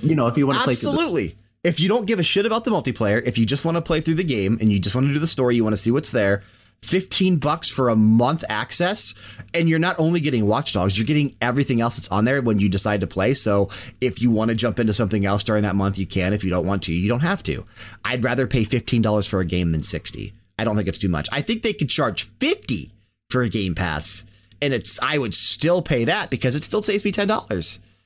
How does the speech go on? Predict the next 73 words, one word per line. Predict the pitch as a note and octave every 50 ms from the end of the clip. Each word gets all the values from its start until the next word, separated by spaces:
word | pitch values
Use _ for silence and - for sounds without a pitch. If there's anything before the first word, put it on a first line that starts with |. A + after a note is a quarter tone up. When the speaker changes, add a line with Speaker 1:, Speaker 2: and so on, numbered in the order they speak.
| _ _ -
Speaker 2:
If | D#3+ -
I | - D4
could | - C4+ A#3
save | - C4 A#3 G#3+ D3
money, | D#3+ A#3+ B3+ F3+ C#3
I | A#2 C3+
would | E3 G3+ G3+
pay | - - A#2+ A#2+
anything | D3+ F#3+ F3+ - A2+ G2+ F#2
besides | F#2 - - F#2 E2+ E2
sixty | - G2+ - - -
bucks. | - C3+ D#3+ D3+ D#3 - - - - - - - _ _ _ _ _ _ _ _
So | - - B2
they | A#2+ C#3+ D#3
can | - D#3+
charge | - F#3 E3 C3
whatever | C3 C3+ C3+ C3
they | C3 B2
want | B2 C3 C#3+ B2+ - -
up | A2 G#2 -
to | A2
sixty, | G2 - C3 C3+ - - - F#2+
and | F2 E2+
Game | - G#2+ G#2 F#2
Pass | - G#2 F#2+ F2
still | - - G2+ F2+ E2
isn't | E2 D#2+ E2 C#2+
too | - E2+
expensive. | D2+ - - E2+ D2+ D2+ C#2 C2 C#2 C2+ - - - - -
But | - C#3
I | D3 D#3
wanna | F#3+ B3+ D4 A#3
take | D#3+ G3+ G3 -
that | F3+ D#3
idea, | C#3 A#2+ G2+ A#2 A#2+ A2+ G#2+ F#2+ - - - - _ _
and | - C3
I | C3+ C3+
wanna | D3 F3 E3+ -
talk | - D3+ C#3+ C#3 -
about | A#2+ B2+ A#2+ A#2 - A#2
next | A#2+ B2+ A#2 - -
week | A#2+ A2+
on | A2 G#2+
the | G2+ F#2+
show, | - A2 G#2
I | G2
think, | F#2 - G2 E2+
to | - G2+
give | F#2 G#2+
you, | F#2+ G#2 G#2 G2 F2 F2+
give | - A#2+ A2 F2+ -
everyone | G2 A2 G#2+ G#2+ G#2 G2+
out | G2+ F#2+ -
there | G#2+ G2
a |
little | G2 G2+ G2 G2 F#2+ F#2 -
idea | F#2+ G2+ G2 F2+ G2+ G2+ F#2+
what | F#2 F#2+ E2+ E2
we | G2
wanna | F#2 F2+ F2+ F2+
do, | D#2+ F#2+ F#2+ F2+ F2
or | E2 F2+ - -
at | G#2
least | G#2 G2 G2
what | F2+
I | F2 G2
wanna | F#2 F2 E2+ D#2
do | E2+ D#2+
on | D#2
the | D#2+
show | - - F2+
next | D#2+ D#2 D2+ - -
week. | F2 E2+ - - -